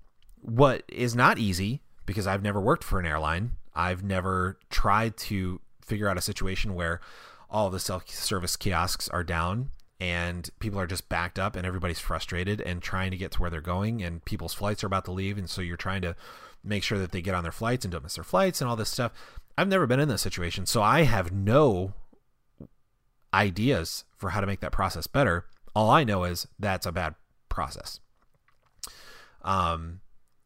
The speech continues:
so that's, that's sort of what we're talking about here. It's, it's really easy to see where the faults are, um, and what the problems are, but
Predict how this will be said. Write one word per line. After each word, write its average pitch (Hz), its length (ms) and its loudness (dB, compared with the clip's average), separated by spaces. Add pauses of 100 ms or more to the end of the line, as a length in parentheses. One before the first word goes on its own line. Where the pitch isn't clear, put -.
(360)
so 135 420 10
that's, 143 420 4
that's 147 280 0
sort 185 160 6
of 147 60 6
what 117 60 0
we're 117 60 0
talking 110 280 -2
about 80 160 -2
here. 87 140 -6
It's, 87 180 -6
it's 110 200 -4
really 135 260 6
easy 107 520 -2 (220)
to - 100 -6
see 104 260 0
where 90 460 -2
the 87 120 -6
faults 92 360 -2
are, 76 360 -4 (200)
um, 76 420 -8
and 92 120 -6
what 87 100 -6
the - 60 -12
problems 98 420 -4
are, 67 240 -6
but 87 200 -2